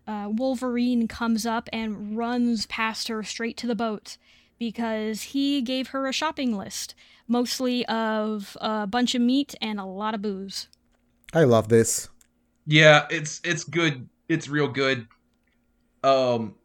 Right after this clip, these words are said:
Speaker 3: I love that they'll FedEx the ribs.
Speaker 2: Yeah, I like
Speaker 1: Mm-hmm.
Speaker 2: how in the first panel he's, like, uh, barely on the shore, and then on the next one he's, like, halfway swimming
Speaker 3: Yeah.
Speaker 2: to the boat.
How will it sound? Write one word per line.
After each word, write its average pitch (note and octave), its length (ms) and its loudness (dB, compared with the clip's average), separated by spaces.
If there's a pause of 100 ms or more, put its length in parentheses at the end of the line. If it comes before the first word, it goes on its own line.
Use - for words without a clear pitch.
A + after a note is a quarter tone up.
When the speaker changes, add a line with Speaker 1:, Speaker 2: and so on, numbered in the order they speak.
(640)
Speaker 3:
I B2+ 100 2
love C3+ 220 0
that - 120 -16
they'll C3+ 140 0
FedEx A#2+ 540 -2
the B2 100 -6
ribs. G#2+ 640 -6 (960)
Speaker 2:
Yeah, A#2+ 320 6
I B2+ 120 6
like - 180 10
Speaker 1:
Mm-hmm. C#4+ 100 6
Speaker 2:
how C#3 280 8 (220)
in C#3 120 4
the A#2+ 100 6
first C3+ 400 2
panel C#3+ 380 2
he's, A#2+ 260 2
like, G2 340 0 (800)
uh, G2+ 280 -2 (180)
barely A2 580 4 (120)
on A2 180 0
the G#2 60 0
shore, B2 640 4
and G#2+ 180 -4
then G#2 360 0
on G#2+ 180 -2
the G2+ 80 0
next F#2+ 260 -4
one A#2 200 2
he's, G#2 200 -2
like, G2 140 0
halfway G2+ 720 0 (480)
swimming A2+ 460 2
Speaker 3:
Yeah. D#3 300 8
Speaker 2:
to C3 140 0
the B2 140 0
boat. B2+ 460 0